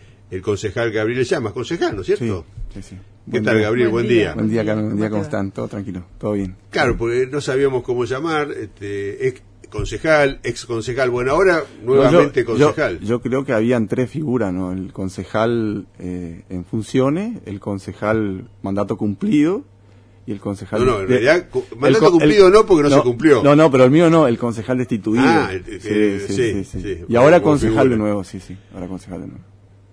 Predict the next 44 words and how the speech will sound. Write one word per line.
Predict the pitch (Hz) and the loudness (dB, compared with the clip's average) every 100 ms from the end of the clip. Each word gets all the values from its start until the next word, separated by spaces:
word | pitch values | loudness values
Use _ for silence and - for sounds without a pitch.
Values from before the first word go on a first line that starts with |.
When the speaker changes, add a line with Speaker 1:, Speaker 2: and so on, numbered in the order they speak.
| - | -2
Speaker 1:
Bueno, | 160 139 123 - | 2 2 0 -6
eh, | 151 160 156 156 156 151 151 185 | -2 0 2 0 -4 -8 -10 -6
de | |
esto | 226 180 | 0 2
ya | 160 | 2
se | 147 | 2
ha | 135 | 0
hablado | 131 139 127 | 0 0 0
justamente | 117 113 113 127 120 | -2 -4 0 0 -2
en | 104 | -6
el | 104 | -6
día | 107 117 104 | -2 -2 -2
de | |
ayer, | 101 107 156 139 | -4 -2 0 0
t-, | 107 101 | -4 -12
con | 95 92 | -12 -6
toda | 107 104 101 | -4 -2 -4
esa | 104 107 95 87 82 | -6 -6 -6 -8 -8
información. | 92 87 104 107 123 165 170 170 - _ - _ - | -10 -8 -6 -6 2 4 4 2 -8 _ -20 _ -8
Eh, | 160 165 160 - - - | -2 0 -2 -8 -20 -12
¿qué | 233 | -8
viene | 247 226 | -2 0
para | - 139 123 | 2 0 -2
adelante? | 110 101 85 82 | -4 -4 -8 -10
O | 85 | -10
sea, | - - | -10 -8
¿cuáles | 185 175 | -4 -2
son | - 147 | -2 -2
los | 131 | -4
pasos | - 135 123 113 | -4 -6 -6 -8
siguientes | 131 208 190 123 | -6 -6 -4 -4
de | |
acuerdo | 98 110 110 | -4 -4 -4
a | 101 | -4
lo | 92 | -6
que | 92 | -6
dispuso | 87 - 113 107 | -8 -8 -8 -8
la | 98 | -8
justicia, | 107 120 - 208 - 160 156 - - - - - | -8 -10 -8 -6 -4 -4 -4 -12 -20 -20 -20 -10
de | 104 | -10
acuerdo | - 147 135 117 | 0 2 2 2
a | |
lo | 104 85 | 0 -4
que | 101 98 90 90 87 | -4 -4 -4 -6 -8